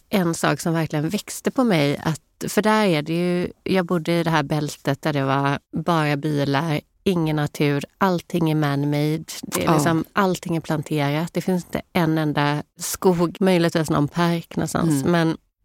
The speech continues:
Speaker 1: då föddes verkligen den här otroliga längtan till att komma tillbaka till naturen. Men den känslan som jag kände då har jag också börjat känna nu.
Speaker 2: Det är
Speaker 1: Verkligen.
Speaker 2: åldern.
Speaker 1: Är det
Speaker 2: Jag
Speaker 1: det?
Speaker 2: känner också så.
Speaker 1: Är det så? Är det så?
Speaker 2: Men jag tror, nej, jag vet inte. Men jag tror det.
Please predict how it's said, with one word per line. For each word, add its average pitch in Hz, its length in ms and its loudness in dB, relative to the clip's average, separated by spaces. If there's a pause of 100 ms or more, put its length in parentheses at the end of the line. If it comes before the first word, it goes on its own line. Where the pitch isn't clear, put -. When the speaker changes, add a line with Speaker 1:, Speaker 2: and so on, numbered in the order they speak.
(100)
Speaker 1:
då 226 340 2 (400)
föddes 196 600 0
verkligen 208 280 2
den 175 80 2
här 151 180 2 (280)
otroliga 165 580 0
längtan 175 680 -2
till 143 560 0
att 156 140 -4
komma 147 360 0
tillbaka 143 460 -2
till 135 480 -2 (460)
naturen. 175 840 2
Men 196 260 0
den 240 260 -2
känslan 254 640 0
som 247 100 0
jag 170 100 2
kände 175 260 0
då 240 160 -2
har 226 180 0
jag 196 80 0
också - 260 -4
börjat 160 200 -2
känna 160 300 0
nu. 220 140 -2
Speaker 2:
Det 320 100 -4
är 240 40 -2
Speaker 1:
Verkligen. 208 440 0
Speaker 2:
åldern. 214 360 0 (600)
Speaker 1:
Är 254 40 2
det 285 140 6
Speaker 2:
Jag 415 80 0
Speaker 1:
det? 381 60 0
Speaker 2:
känner 247 260 0
också - 280 -6
så. - 160 -8
Speaker 1:
Är 508 240 2
det 605 100 -2
så? 339 120 -2
Är 539 480 -2
det - 60 -8
så? - 80 2
Speaker 2:
Men 359 180 2
jag 320 200 0
tror, - 280 -2
nej, 120 140 0
jag 90 100 0
vet - 300 -6
inte. - 200 -8
Men 240 120 0
jag 262 120 0
tror 240 280 -2
det. - 120 -2